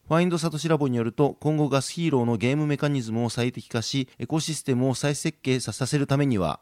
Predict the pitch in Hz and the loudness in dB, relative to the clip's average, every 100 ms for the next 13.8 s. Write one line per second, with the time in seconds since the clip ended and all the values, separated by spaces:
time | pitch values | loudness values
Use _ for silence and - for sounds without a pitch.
0 | _ 175 175 143 120 120 98 139 156 147 | _ 2 4 4 2 2 2 2 2 2
1 | 143 131 - 139 139 120 104 120 123 104 | 2 0 -4 0 2 2 0 0 0 -4
2 | - 165 - 131 123 - - 156 156 160 | 0 0 0 0 -2 -4 -2 0 2 0
3 | - 92 82 78 80 - - _ _ - | 0 -2 -2 -4 -6 -8 -10 _ _ -2
4 | 160 147 147 156 143 147 - - 143 165 | 0 0 2 2 4 2 2 2 6 6
5 | 160 156 - 156 - 110 - 165 139 131 | 6 4 2 0 0 -2 0 0 0 0
6 | 127 123 131 123 127 123 131 151 - 147 | 0 -2 -2 0 -2 0 0 0 0 0
7 | 135 156 156 131 156 113 82 - - 120 | 2 0 0 -4 0 2 0 -2 -4 -4
8 | - 143 117 107 123 - - 151 160 151 | -2 0 2 4 2 0 -6 -4 -2 -2
9 | - 143 151 131 143 131 131 139 139 135 | -2 0 0 2 2 4 2 0 -2 -4
10 | - 123 127 135 135 120 151 - - 135 | -4 0 0 2 0 0 -2 -4 -6 -2
11 | 123 135 165 160 120 90 80 - 71 - | -2 -2 -4 -2 -2 -4 -8 -10 -10 -12
12 | - _ _ - 175 156 143 - - 175 | -16 _ _ 0 2 4 2 -2 -2 2
13 | 180 175 165 127 117 113 127 | 4 4 2 2 4 4 2